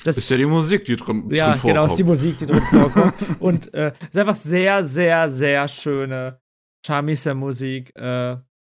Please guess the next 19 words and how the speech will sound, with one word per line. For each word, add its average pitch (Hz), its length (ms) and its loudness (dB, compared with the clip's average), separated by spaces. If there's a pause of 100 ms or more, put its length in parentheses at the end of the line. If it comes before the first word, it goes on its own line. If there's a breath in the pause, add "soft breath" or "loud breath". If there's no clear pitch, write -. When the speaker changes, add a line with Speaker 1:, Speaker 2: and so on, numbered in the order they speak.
(220)
Speaker 1:
ja, 123 340 -6 (280)
also 127 180 -6
wenn 139 120 -2
man 135 160 -4
Bock 147 200 -2
auf 135 100 -8
Shamisen-Musik 135 800 -4
hat, 127 220 -10 (1040)
also 127 300 -8
das, 123 120 -10
da 170 120 2
geht's 190 260 4
halt 196 100 0
einfach 151 200 -4
um 147 100 -8
Musik. 143 520 -4
Und 143 200 -8 (240 soft breath)
ein 147 120 -4
Sch-, - 180 -12